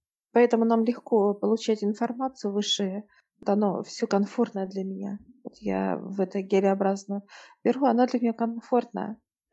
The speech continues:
И я ее принимаю. Неважно, какого содержания идет информация.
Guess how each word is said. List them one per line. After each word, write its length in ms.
И 80
я 200
ее 180
принимаю. 720
Неважно, 420
какого 600
содержания 760
идет 220
информация. 800